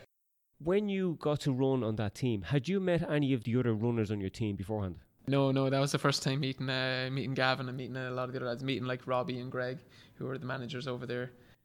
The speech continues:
Speaker 1: And did you meet them for the first time when you got to Chamonix?
Speaker 2: No, so that was in Peñagolosa.
Speaker 1: Oh, yes.
Speaker 2: Yeah, that was in Peñagolosa in two thousand and seven, or two thousand eighteen, um, in May twenty eighteen. And,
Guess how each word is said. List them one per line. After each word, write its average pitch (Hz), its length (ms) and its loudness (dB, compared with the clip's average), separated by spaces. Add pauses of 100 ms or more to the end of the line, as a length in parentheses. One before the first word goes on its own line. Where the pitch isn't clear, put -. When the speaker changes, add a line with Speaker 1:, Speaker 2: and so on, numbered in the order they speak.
(200)
Speaker 1:
And 120 160 2
did 117 140 0
you 123 80 6
meet 143 160 6
them 139 100 0
for 131 80 0
the 117 60 0
first 143 280 0
time 127 220 4
when 120 100 2
you 117 80 4
got 123 120 0
to 127 80 0
Chamonix? 131 420 0 (640)
Speaker 2:
No, 156 220 6
so 156 120 0
that 147 100 8
was 165 100 0
in 160 80 0
Peñagolosa. 139 720 0
Speaker 1:
Oh, 135 160 2
yes. 101 320 -4
Speaker 2:
Yeah, 127 140 -4
that 123 120 0
was 156 120 -4
in 147 80 -2
Peñagolosa 127 760 -2
in 123 540 -4 (460)
two - 120 -4
thousand 131 400 -2
and 123 560 -6 (140)
seven, 123 420 -6
or 127 160 0
two 131 140 -2
thousand 127 200 0
eighteen, 131 400 -2 (400)
um, 131 440 0
in 127 160 0
May 127 160 0
twenty 123 320 -2
eighteen. 123 380 -2
And, 120 640 -2